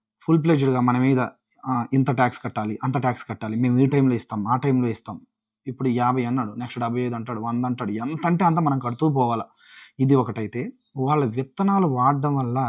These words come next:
మన, అక్కడ ఏంటంటే అక్కడ తెలుస్తది కదా, already ఆళ్ళ అక్కడ విత్తనాలు వాడడం వల్ల వాళ్ళకి ఊబకాయం లాంటివి, అంటే షుగర్ పేషెంట్స్ ఎక్కువ ఊబకాయం, ఆ, ఒళ్ళు రావడం ఇవన్నీ జరుగుతున్నాయి.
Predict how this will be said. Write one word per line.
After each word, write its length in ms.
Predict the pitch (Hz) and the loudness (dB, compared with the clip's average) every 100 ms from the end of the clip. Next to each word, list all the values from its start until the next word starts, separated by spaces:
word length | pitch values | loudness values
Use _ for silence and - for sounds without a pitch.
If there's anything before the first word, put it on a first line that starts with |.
| 113 147 | -4 -2
మన, 200 | 143 127 127 117 | 0 0 -2 -6
అక్కడ 220 | 120 - 165 | -4 0 2
ఏంటంటే 400 | 170 160 147 175 147 - - | 2 0 -4 -6 -6 -8 -10
అక్కడ 160 | - | -4
తెలుస్తది 380 | 139 160 - 175 | -2 -2 0 0
కదా, 180 | 127 135 123 - - - _ | 2 0 -2 -8 -20 -20 _
already 340 | 113 131 156 180 | -6 -2 0 0
ఆళ్ళ 240 | 151 135 131 - 110 | 0 -2 -6 -8 -12
అక్కడ 220 | 131 131 | -6 -2
విత్తనాలు 400 | 123 - 147 151 | -2 -2 -2 -2
వాడడం 260 | 139 127 131 | -2 -4 -4
వల్ల 140 | 147 | -4
వాళ్ళకి 260 | 151 139 143 | -2 -2 0
ఊబకాయం 760 | 127 147 165 - 135 135 127 | 2 4 2 0 -2 0 0
లాంటివి, 420 | 117 110 110 107 - _ | -2 -4 -6 -6 -8 _
అంటే 220 | 131 135 180 160 160 170 147 131 117 | -6 -4 -2 -2 -2 -2 -4 -4 -6
షుగర్ 380 | - 135 147 139 | 0 2 2 0
పేషెంట్స్ 320 | 135 135 131 | -2 -2 -4
ఎక్కువ 360 | 120 - 131 123 | -6 -2 0 0
ఊబకాయం, 480 | 127 127 127 131 123 120 - - 127 | -2 0 0 -2 -4 -4 -8 -10 -6
ఆ, 220 | 123 123 | -4 -4
ఒళ్ళు 240 | 123 127 | 0 2
రావడం 300 | 123 120 120 127 | 2 0 -2 -2
ఇవన్నీ 260 | 135 165 | 0 2
జరుగుతున్నాయి. 460 | 143 135 131 110 | 4 4 2 -2